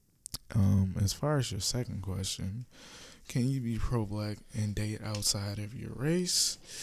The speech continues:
I'm gonna give that a resounding no.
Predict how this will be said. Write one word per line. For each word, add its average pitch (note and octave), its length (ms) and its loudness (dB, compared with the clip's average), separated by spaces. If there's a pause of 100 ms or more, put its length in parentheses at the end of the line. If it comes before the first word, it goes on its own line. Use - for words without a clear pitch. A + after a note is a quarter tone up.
(580)
I'm E3+ 300 -2
gonna D3+ 240 4
give C3+ 220 4
that B2+ 240 2 (120)
a G#2+ 320 4
resounding G#2 1300 2 (500)
no. B2+ 300 8